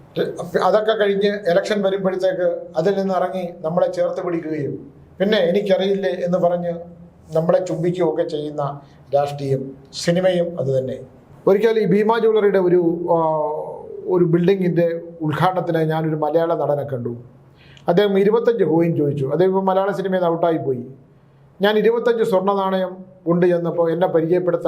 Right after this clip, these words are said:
ആള് പറഞ്ഞു, "ഇങ്ങനെ സുനിൽ പരമേശ്വരൻ അറിയില്ലേ?" "പിന്നെ, എനിക്കറിയില്ലേ?" തോളത്തിങ്ങനെ തട്ടി. അപ്പം ഞാൻ പറഞ്ഞു, "എന്നാ പറയൂ,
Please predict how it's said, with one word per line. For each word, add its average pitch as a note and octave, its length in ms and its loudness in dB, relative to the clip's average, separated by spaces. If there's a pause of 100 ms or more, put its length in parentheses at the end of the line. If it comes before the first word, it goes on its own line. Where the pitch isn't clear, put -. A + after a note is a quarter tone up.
ആള് D3 160 2 (760)
പറഞ്ഞു, F#3+ 240 0
"ഇങ്ങനെ F#3 200 2 (260)
സുനിൽ F3+ 200 -4
പരമേശ്വരൻ A3+ 420 0
അറിയില്ലേ?" D3+ 340 0
"പിന്നെ, D4 200 2 (120)
എനിക്കറിയില്ലേ?" G#3+ 580 2 (500)
തോളത്തിങ്ങനെ G#3 460 2
തട്ടി. D#3 220 0
അപ്പം E3 200 0
ഞാൻ D#3+ 160 -2
പറഞ്ഞു, E3 200 -2 (140)
"എന്നാ E3 240 0
പറയൂ, D3 220 2